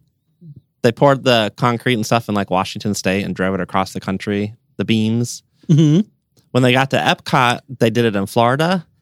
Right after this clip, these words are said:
Speaker 1: and it has a different kind of concrete that's not as smooth, and that's why the monorail becomes bumpy when you're going to Epcot.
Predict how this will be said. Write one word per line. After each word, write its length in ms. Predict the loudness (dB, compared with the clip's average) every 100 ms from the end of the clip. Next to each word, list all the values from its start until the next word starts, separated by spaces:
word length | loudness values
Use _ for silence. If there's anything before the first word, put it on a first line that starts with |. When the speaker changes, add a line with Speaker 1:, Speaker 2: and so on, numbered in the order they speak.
| _ _ _ _
Speaker 1:
and 160 | -2 2
it 20 |
has 180 | 2 2
a 60 |
different 320 | 0 0 -2 -2
kind 240 | 0 0
of 100 | 0
concrete 420 | 0 0 0 0
that's 340 | 0 -2 -6 -14 _
not 180 | -2 -2
as 100 | -2
smooth, 400 | -4 0 2 2
and 80 | 0
that's 180 | -2 0
why 140 | 0
the 80 | 2
monorail 340 | 0 0 0 -2
becomes 300 | -4 -6 -6
bumpy 440 | -2 -2 0 -2
when 120 | -2
you're 80 | -4
going 200 | -4 -4
to 40 | -4
Epcot. 420 | -8 -10 -10 -10